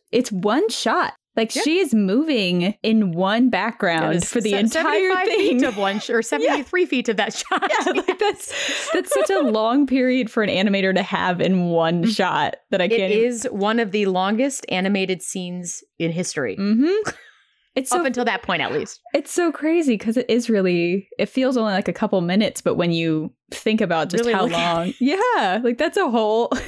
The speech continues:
Speaker 1: <laughs> that's a, a,
Speaker 2: Yeah.
Speaker 1: a one shot that he probably had so much fun doing. And it's one of my favorite
Speaker 2: Mm-hmm.
Speaker 1: character building moments 'cause it's her just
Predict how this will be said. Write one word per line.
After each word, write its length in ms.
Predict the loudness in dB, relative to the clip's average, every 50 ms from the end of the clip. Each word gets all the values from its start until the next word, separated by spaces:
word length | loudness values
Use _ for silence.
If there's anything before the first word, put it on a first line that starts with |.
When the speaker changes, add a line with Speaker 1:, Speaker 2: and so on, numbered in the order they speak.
| -12 -14 -14
Speaker 1:
<laughs> 340 | -16 -18 -20 _ _ _ -4
that's 180 | -4 -4 -2 0
a, 40 | 0
a, 260 | 0 0 0 0 0
Speaker 2:
Yeah. 100 | 0 -2 -2 -2
Speaker 1:
a 120 | 0 0
one 260 | 2 2 2 2 2 0
shot 360 | 0 0 0 0 0 -2 0
that 160 | 0 0 0
he 280 | 0 0 0 0 -2 -4 -10 _ _ _ _
probably 220 | -4 -4 0 0 0
had 140 | 0 -2 -4
so 340 | -8 -4 -2 0 2 2 2
much 240 | 2 2 0 -2
fun 320 | -2 -2 -2 0 2 0 2
doing. 320 | 2 2 0 0 -2 -2
And 80 | -2 -2
it's 80 | 0 0
one 100 | 0 0
of 60 | 2
my 140 | 2 0 0
favorite 640 | -2 -2 -2 0 0 2 2 2 2 2 2 0 -2 -6 -4 -4
Speaker 2:
Mm-hmm. 80 | -4
Speaker 1:
character 580 | -2 -2 -2 0 0 2 0 -2 0 0 0 0
building 400 | 2 2 0 2 0 0 0 0
moments 520 | 0 0 2 0 0 -2 -2 -4 -6 -6
'cause 200 | -2 -2 0 0
it's 180 | 0 -2 -4 -6
her 260 | -4 -2 0 0 0
just 500 | 0 0 0 -2 -2 -2 -6 -8 -8 -12